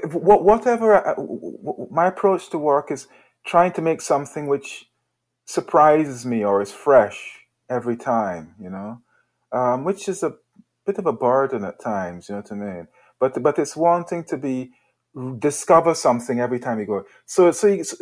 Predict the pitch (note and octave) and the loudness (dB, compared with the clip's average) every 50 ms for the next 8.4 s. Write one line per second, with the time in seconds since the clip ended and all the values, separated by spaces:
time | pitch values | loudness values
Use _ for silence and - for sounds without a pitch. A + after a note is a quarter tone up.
0 | E3+ - G3 G3+ - F3+ F3+ E3+ F3 - - - - - - - - G#3 G3+ G3 | 0 2 2 2 2 0 -2 -2 -4 -6 -10 -10 -10 -10 -8 4 6 8 8 8
1 | F#3+ G3 - G#3+ G#3 G#3 G#3 G3 E3+ D3 - _ _ _ - - _ - D#3+ F3 | 8 6 2 0 2 4 4 2 2 -2 -8 _ _ _ -20 -20 _ -4 -2 0
2 | E3+ F3 D#3+ D#3 D3+ D3 D3+ D#3 - D#3 B2+ C3 B2+ B2+ - C#3+ C3+ C#3 - A2+ | 2 2 0 0 0 -2 -4 -6 -8 -4 -2 0 -2 0 0 0 0 0 -2 -4
3 | G2 - C#3+ D3 C#3 G#2+ F#2+ F2 F2 G#2 G#2+ G#3+ E3+ - - - B2 C3+ C3 - | -4 -2 -2 0 0 0 -2 -2 -6 -8 -8 -8 -8 -10 -12 -16 -18 -18 -18 -20
4 | - - - _ - A#2+ - - - - - _ _ _ - C3 C#3 C#3+ C#3+ - | -20 -20 -20 _ -20 -20 -20 -20 -20 -20 -20 _ _ _ -6 -4 -4 -4 -4 -8
5 | _ _ _ _ - C#3 B2 B2 C3 B2+ - - - - - F#3+ F3 D#3+ A#2+ D3+ | _ _ _ _ -4 -2 -2 -2 0 4 4 4 4 6 6 4 4 4 2 4
6 | E3+ D3 - - - D#3 E3 D3 C#3 - E3 B2 B2 C#3 - D3 D3 D#3 D3 D3 | 4 2 2 0 -6 -8 -8 -8 -6 -6 -6 -4 -4 -6 -4 -4 -4 -4 -4 -6
7 | C#3+ - - F#3 F#3 F#3 F#3 F#3 F#3 E3 F3+ F3 E3 - - - E3 D3+ D3+ D3 | -6 -6 -8 -6 -4 -2 -2 -2 -2 -2 -2 -4 -6 -8 -8 -8 -8 -8 -8 -10
8 | - D3+ A#2 D3 C3+ C3 A#2+ A#2+ | -12 -4 0 0 2 2 2 0